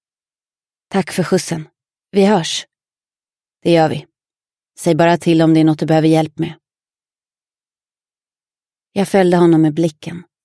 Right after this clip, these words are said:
Den stora gestalten som haltade bort längs vägen. Alfred hade blivit enkling tidigt och hade två söner som bodde inne på fastlandet. Han hade varit räkfiskare hela sitt liv,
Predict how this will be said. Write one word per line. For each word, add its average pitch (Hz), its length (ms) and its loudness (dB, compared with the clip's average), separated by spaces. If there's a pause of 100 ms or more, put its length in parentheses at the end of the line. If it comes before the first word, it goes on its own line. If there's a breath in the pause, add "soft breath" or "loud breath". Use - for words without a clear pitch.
(500)
Den 151 140 0
stora 151 500 -2
gestalten 156 760 -4
som 156 200 -4
haltade 160 420 -4
bort 156 280 -8
längs 151 320 -4
vägen. 160 420 -4 (1300)
Alfred 180 540 -2
hade 147 180 -4
blivit 151 300 -2
enkling 156 560 0
tidigt - 600 -6 (420 soft breath)
och 170 80 -4
hade 156 180 0
två 175 380 0
söner 160 540 0
som 156 260 -2
bodde 156 280 -2
inne 151 200 2
på 156 100 -10
fastlandet. 165 800 -4 (920)
Han 165 160 0
hade 156 160 0
varit 156 260 0
räkfiskare 165 800 -4
hela 151 300 -2
sitt 151 200 -10
liv, 165 280 -4